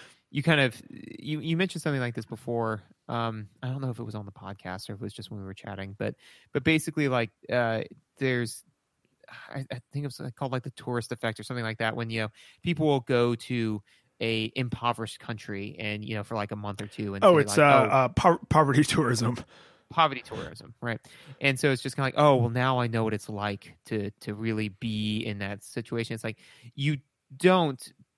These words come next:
Speaker 1: because you knew it was going to end, you know?
Speaker 2: Yeah.
Speaker 1: Like, that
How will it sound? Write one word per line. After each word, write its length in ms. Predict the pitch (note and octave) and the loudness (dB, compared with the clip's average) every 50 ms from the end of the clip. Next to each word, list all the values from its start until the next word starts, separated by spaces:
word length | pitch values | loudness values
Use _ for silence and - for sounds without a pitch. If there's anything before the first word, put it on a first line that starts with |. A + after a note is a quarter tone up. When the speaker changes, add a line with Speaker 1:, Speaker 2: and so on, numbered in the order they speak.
| _ - | _ -6
Speaker 1:
because 720 | D3 C3+ C3 _ - - - A#2 D3 G3 G#3 F#3+ E3 D3 | -6 -6 -6 _ -14 -14 -6 0 2 4 4 4 2 -2
you 320 | C3+ C3+ C#3 D#3+ F3 E3+ | -2 0 4 4 4 4
knew 340 | D3+ C3+ C3+ C#3+ D#3 D#3 C#3+ C#3 | 2 2 4 6 6 6 6 4
it 60 | - | 2
was 160 | B2 A#2+ A2 | 0 -2 -4
going 280 | - A#2+ A2+ A2 A2 G#2 | -6 -8 -8 -8 -8 -10
to 200 | A#2 - - - | -10 -12 -12 -12
end, 320 | F#2+ F2+ - D3 - - _ _ _ _ | -14 -14 -16 -20 -20 -20 _ _ _ _
you 180 | - C3+ B2 A2+ | -8 -6 -4 -2
know? 160 | G#2+ A2 A2+ | -2 -2 -2
Speaker 2:
Yeah. 180 | B2 - - - - _ _ _ - | -4 -4 -8 -12 -20 _ _ _ 0
Speaker 1:
Like, 240 | C#3 C3 B2 _ _ _ - C3 A#2+ | 0 0 0 _ _ _ -14 -4 2
that 300 | C#3 D3 E3+ F#3+ - | 2 4 4 2 0